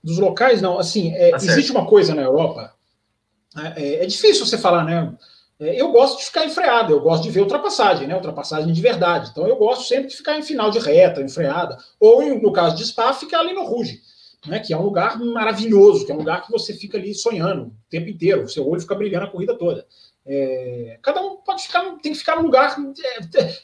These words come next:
Speaker 1: você tem que abrir um mapa da pista, você não pode comprar por achismo, acho que ninguém nunca faria isso, você tem que, ah, escolher ali qual que você acha melhor.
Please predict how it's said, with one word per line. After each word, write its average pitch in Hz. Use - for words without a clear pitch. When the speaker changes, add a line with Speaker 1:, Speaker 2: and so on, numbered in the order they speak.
Speaker 1:
você -
tem 320
que 294
abrir 285
um 311
mapa 285
da 339
pista, 302
você -
não 208
pode 196
comprar 175
por 160
achismo, 185
acho -
que 170
ninguém 156
nunca 160
faria 165
isso, -
você -
tem 240
que, 247
ah, -
escolher -
ali 233
qual 254
que 254
você -
acha 233
melhor. 269